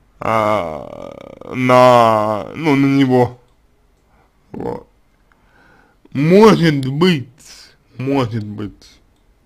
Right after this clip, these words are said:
есть какая-то ещё причина, о которой вы нам здесь не говорите.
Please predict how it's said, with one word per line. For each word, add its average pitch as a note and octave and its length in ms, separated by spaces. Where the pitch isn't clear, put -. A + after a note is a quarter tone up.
есть C#3+ 260
какая-то C#3 380
ещё B2 320
причина, A2 480
о - 160
которой C3 420
вы C3+ 180
нам A2 300
здесь A#2+ 460
не A2+ 140
говорите. A2+ 580